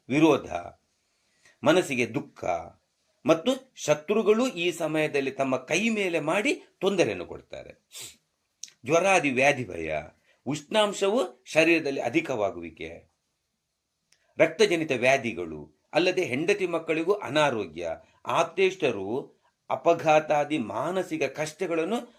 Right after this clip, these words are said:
ಅನುಭೋಗಿಸಬೇಕಾಗುತ್ತದೆ. ಹಾಗೆಯೇ ಸ್ಥಾನಹಾನಿ, ಮಾನಹಾನಿ, ಹೃದಯದಲ್ಲಿ ಸಂಕಟ, ವಿಚಾರಹೀನ ಕಾರ್ಯಗಳು ಉಂಟಾಗುವಿಕೆ ಮತ್ತು ಕೆಲವೊಬ್ಬರಿಗೆ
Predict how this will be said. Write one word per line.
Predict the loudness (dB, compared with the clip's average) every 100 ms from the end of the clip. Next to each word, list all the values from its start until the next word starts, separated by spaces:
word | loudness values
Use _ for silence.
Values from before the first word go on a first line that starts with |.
| -2
ಅನುಭೋಗಿಸಬೇಕಾಗುತ್ತದೆ. | 2 2 0 -6 -8 -10 -12 -14 -16 -18 -20 -20 -20 _ _ _ _ _ -2
ಹಾಗೆಯೇ | 0 2 -2
ಸ್ಥಾನಹಾನಿ, | -4 -2 0 0 -2 -6 -8 -12 -16 _ _
ಮಾನಹಾನಿ, | -2 0 2 -2 -4 -10 -12 -16 -20 _ _ 0
ಹೃದಯದಲ್ಲಿ | 2 2 0 -4 -6
ಸಂಕಟ, | -8 -8 -10 -8 -6 -8 -12 -8
ವಿಚಾರಹೀನ | -6 0 0 0 -2 -4 -6
ಕಾರ್ಯಗಳು | -6 -2 0 0 -2
ಉಂಟಾಗುವಿಕೆ | -6 -4 -6 -6 -12 -12 -14 -14 _ -2
ಮತ್ತು | -2 -2
ಕೆಲವೊಬ್ಬರಿಗೆ | -2 0 2 0 -2 0 2 2 -2